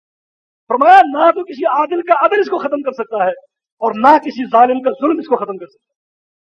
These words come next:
قیامت تک قائم رہے گا۔ اور یہاں بھی یہی فرمایا کہ "لن تبرح طائفة من امتی یقاتلون علی هذا الامر"، میری امت کا ایک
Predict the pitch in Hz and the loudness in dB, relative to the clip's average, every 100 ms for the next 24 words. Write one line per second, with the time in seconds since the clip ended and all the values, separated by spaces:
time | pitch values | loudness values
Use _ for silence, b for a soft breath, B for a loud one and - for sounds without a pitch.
0 | _ _ _ - 277 311 311 311 285 254 | _ _ _ 2 4 6 2 0 -2 -4
1 | 240 196 208 196 _ - 208 202 254 294 | -4 -4 -4 -6 _ -6 -2 4 4 4
2 | 320 381 294 254 220 - _ _ 208 214 | 2 2 0 -2 -6 -10 _ _ -4 0
3 | 262 262 294 320 285 359 349 - _ _ | 2 2 4 4 4 2 2 -10 _ _
4 | 285 320 262 285 277 302 392 381 302 214 | 2 2 2 -4 -8 -4 0 0 0 -12
5 | _ _ - 233 - 320 359 349 302 392 | _ _ -10 -2 4 6 6 4 2 2
6 | 403 349 320 311 240 294 302 285 392 381 | 4 2 2 2 2 0 -2 -2 0 0
7 | - _ _ _ _ 233 254 240 254 254 | -6 _ _ _ _ -2 -2 -2 -6 -6
8 | 254 226 | -4 -4